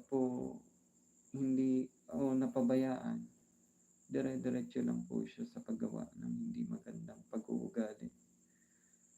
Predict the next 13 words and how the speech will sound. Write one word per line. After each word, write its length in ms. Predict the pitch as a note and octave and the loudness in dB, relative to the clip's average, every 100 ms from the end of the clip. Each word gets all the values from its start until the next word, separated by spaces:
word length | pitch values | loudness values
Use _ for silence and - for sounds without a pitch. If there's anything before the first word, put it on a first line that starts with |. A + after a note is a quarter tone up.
| _ - | _ -8
Lalo 400 | - A#1+ - - - | -4 -2 -2 -6 -6
po 140 | - | -6
at 100 | - B2 | -4 -2
ang 160 | A#2+ | 0
tres 320 | B2 B2+ - - | 2 0 0 -10
ay 320 | B2 A#2+ A#2+ | -6 -4 -4
talagang 400 | - A#2+ A#2+ A#2+ | -4 -2 -2 -2
matinding 480 | A2+ A#2 A#2+ A#2+ A#2 | -2 2 6 6 6
magdikta, 960 | A2+ A2+ A#2 A#2+ - B2 B2 A#2 A#2 - | 4 0 0 -2 -2 -2 2 4 2 0
magdikta 800 | B2 A#2 A#2 A#2+ _ - C3 - - | 2 2 2 0 _ -4 -4 -4 -14
sa 80 | - | -14
tao. 460 | A#2+ A#2+ - - _ _ - _ _ _ _ _ _ _ _ _ | -8 -8 -8 -14 _ _ -20 _ _ _ _ _ _ _ _ _
Ayan. 300 | B2+ A#2+ A2+ | -2 0 0